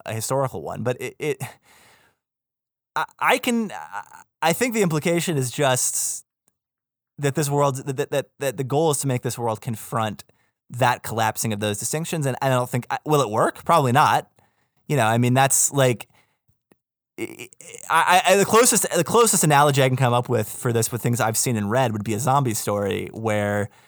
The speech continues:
obviously zombies upend everything, but obviously if the, but if the old systems have any say whatsoever, any resources to do it, they will try to reestablish the previous order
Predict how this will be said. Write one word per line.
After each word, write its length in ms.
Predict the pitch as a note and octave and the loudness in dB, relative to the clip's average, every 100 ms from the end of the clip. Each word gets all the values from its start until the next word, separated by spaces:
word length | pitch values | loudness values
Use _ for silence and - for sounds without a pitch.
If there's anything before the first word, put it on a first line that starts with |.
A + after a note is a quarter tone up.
| _ _ _ _ C3 | _ _ _ _ 2
obviously 400 | C#3 C#3 C3+ A#2 | 4 4 0 0
zombies 480 | A#2 A#2 A2+ G#2 - | 2 2 0 -2 -2
upend 360 | A#2+ B2+ A#2 A2 | -2 0 0 0
everything, 520 | G#2+ A2 A#2 G#2+ G#2 | 0 -2 -2 -2 -2
but 120 | A2 | -2
obviously 480 | G2 A#2 A#2 - A2+ | 0 0 -2 -2 -2
if 80 | G#2+ | -4
the, 120 | - | -6
but 80 | B2+ | -4
if 80 | A#2 | -4
the 100 | A#2+ | -2
old 220 | C#3 C3 | 0 0
systems 480 | C#3 A#2+ A#2 G#2+ A#2 | 0 -2 -2 -2 -2
have 220 | A#2+ A2 | -2 0
any 220 | A#2 A#2+ | 0 0
say 260 | - A#2 G#2 | 0 0 0
whatsoever, 500 | A2 A2 B2 A#2+ G2+ | -2 0 0 0 -2
any 220 | A2+ G#2+ | -2 -2
resources 400 | G#2+ A2+ A2 G#2 | -2 -4 -4 -6
to 100 | F#2 | -10
do 260 | - A#2 G#2 | -4 -2 -2
it, 160 | - | -4
they 100 | G2 | -4
will 140 | G2+ G#2+ | -4 -4
try 180 | - G#2 | -2 -4
to 80 | |
reestablish 580 | G#2 G2+ - G2 - - | -4 -8 -6 -6 -6 -10
the 80 | A#2 | -10
previous 360 | - - - - | -10 -8 -6 -4
order 340 | C3+ - | -4 -6